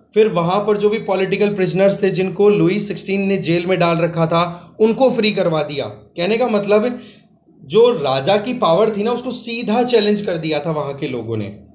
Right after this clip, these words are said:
ये वो समय था, ये वो revolt था, जिस समय पर feudalism जो था फ्रांस में, वो ख़त्म हुआ। इसमें Declaration of the Rights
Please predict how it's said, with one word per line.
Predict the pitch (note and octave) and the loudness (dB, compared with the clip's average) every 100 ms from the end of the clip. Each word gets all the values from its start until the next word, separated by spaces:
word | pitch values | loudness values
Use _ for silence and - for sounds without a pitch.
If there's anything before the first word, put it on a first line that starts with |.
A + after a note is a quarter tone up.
| _ _ _ - A#2+ | _ _ _ -20 -2
ये | E3 | 0
वो | E3 G#3 | 4 4
समय | G#3+ G3+ G3+ G3+ | 2 0 0 -2
था, | G3+ | -2
ये | G3+ | 0
वो | G#3+ G3+ | 0 0
revolt | F3+ F3 G#3+ E3+ | -2 0 0 0
था, | F#3+ G#3 G#3 - - | -2 -2 -4 -14 -8
जिस | F#3 - | -6 0
समय | F#3 F#3 | 0 2
पर | F3 G3 | 0 -2
feudalism | - G3 F#3 G3+ E3+ F#3+ | -2 0 2 2 0 -2
जो | F3 F3+ | -2 -4
था | E3 E3+ | -2 -4
फ्रांस | D#3+ D3 D#3 - | -4 -4 -6 -6
में, | D3+ D3 - - C#3 | -6 -6 -10 -18 2
वो | D3 D#3+ | 4 4
ख़त्म | E3 E3+ | 4 4
हुआ। | E3+ D#3+ D#3 D#3+ - - - - | 4 4 2 -2 -10 -20 -20 -12
इसमें | F3 F3 G3+ G#3 G#3+ - - - _ - B2+ | -8 -2 2 2 2 -4 -18 -20 _ -6 -2
Declaration | F#3 A3+ A3+ A3+ A#3+ | 2 4 4 4 2
of | A#3 A3+ | 2 0
the | E3+ A3 | 2 0
Rights | C#3+ D3 F#3+ A3 | 2 2 2 0